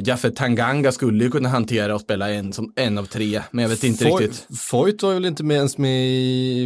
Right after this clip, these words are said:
Speaker 2: är han skadad eller?
Speaker 1: Foyt var ju på Valencias önskelista. Det vill säga väl allting om,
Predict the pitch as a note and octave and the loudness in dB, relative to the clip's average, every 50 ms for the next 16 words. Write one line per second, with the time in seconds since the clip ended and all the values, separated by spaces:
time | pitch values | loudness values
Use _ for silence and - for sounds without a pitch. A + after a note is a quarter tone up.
0 | A#2+ B2 - A#2+ G#2 A#2+ A#2 C3+ D3 D3 - - - - F2 - - - - F2+ | -4 -4 -8 -8 -6 -6 -6 -6 -4 -6 -6 -4 -4 -4 -4 -4 -6 -6 -8 -8
1 | F2 F2 G2+ C3+ D3+ - C#3+ D3+ D3 C#3+ C3+ B2 C#3 B2+ A#2+ C3+ B2+ B2 C3 D#3+ | -8 -2 2 4 4 4 2 4 2 2 2 4 2 2 2 4 4 4 4 4
2 | F3+ D#3+ D3 C#3+ A#2 A2+ C3 C3 B2+ G#2 G2+ - A#2 G#2+ A#2+ D#3+ F3 - - - | 2 0 2 2 2 4 4 2 2 2 0 0 0 0 0 0 -2 -4 -6 -2
3 | - G#2 G#2+ A#2+ B2 C3 C3 B2 - D3 B2 A2 A#2 A#2+ A#2 B2 B2 B2 - B2+ | 0 0 2 2 0 0 0 0 2 2 4 4 4 4 4 4 4 4 2 2
4 | A#2+ B2 B2+ | 4 4 4